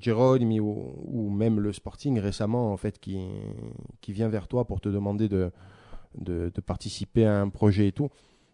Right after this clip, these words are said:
euh, comment on le vit ? Est-ce qu'on le vit comme une revanche ou est-ce que finalement on dit, euh, «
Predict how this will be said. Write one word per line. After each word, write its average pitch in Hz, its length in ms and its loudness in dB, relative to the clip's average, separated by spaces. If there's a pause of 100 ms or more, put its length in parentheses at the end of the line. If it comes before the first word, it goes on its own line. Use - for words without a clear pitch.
(140)
euh, - 40 -20 (880)
comment 180 280 6
on 160 80 8
le 127 60 6
vit ? 117 240 2 (280)
Est-ce 117 140 -6
qu'on 185 100 0
le 185 60 0
vit 226 100 -2
comme 170 160 4
une 143 80 8
revanche 143 500 6
ou 131 100 6
est-ce - 120 0
que 131 60 0
finalement 135 320 2
on 147 60 4
dit, 113 160 2
euh, « 104 440 0